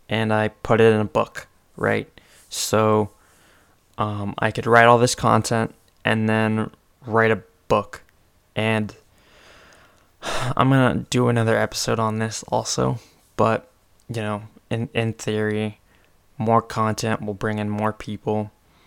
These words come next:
um, and that's another way to grow, right? But you can say that's S E O, but, you know, whatever.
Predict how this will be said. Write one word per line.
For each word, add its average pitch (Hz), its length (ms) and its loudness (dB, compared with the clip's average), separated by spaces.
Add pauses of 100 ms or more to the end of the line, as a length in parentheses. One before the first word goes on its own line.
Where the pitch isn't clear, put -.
(360)
um, 101 420 -8 (200)
and 104 220 -8
that's 104 340 -10
another 104 280 -6
way 101 120 -6
to 113 200 -10
grow, 117 520 -2 (680)
right? 104 280 -10 (480)
But - 140 -10 (160)
you 113 120 -4
can 110 120 -4
say 107 180 -8
that's 104 320 -8
S - 260 -8
E - 140 -10
O, 117 120 -12 (240)
but, - 300 -6 (360)
you 147 80 4
know, 160 200 6 (720)
whatever. 113 540 2